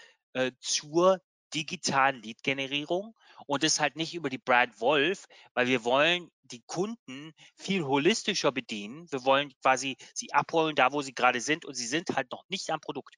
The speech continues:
Sie sind noch nicht an, ich will jetzt sofort eine Wärmepumpe, ich will sofort eine Heizung kaufen." Weil dann, dann sind sie ja wieder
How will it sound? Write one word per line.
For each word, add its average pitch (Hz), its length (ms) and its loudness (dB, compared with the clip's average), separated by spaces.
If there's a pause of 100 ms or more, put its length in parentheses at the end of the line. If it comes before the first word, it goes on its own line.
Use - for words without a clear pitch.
(140)
Sie - 140 -8
sind 147 260 -4
noch 131 100 0
nicht 175 280 -4
an, 147 180 -4 (280)
ich - 200 -6
will 156 120 2
jetzt 147 160 2
sofort 139 300 0
eine 127 80 -6
Wärmepumpe, 113 520 -2
ich 143 160 -14
will 131 120 -6
sofort 127 400 -2
eine 110 100 0
Heizung - 240 -4
kaufen." 127 460 0 (540)
Weil 220 120 2
dann, 151 340 0
dann 151 160 2
sind 160 160 -6
sie 151 120 -4
ja 139 120 4
wieder 131 400 4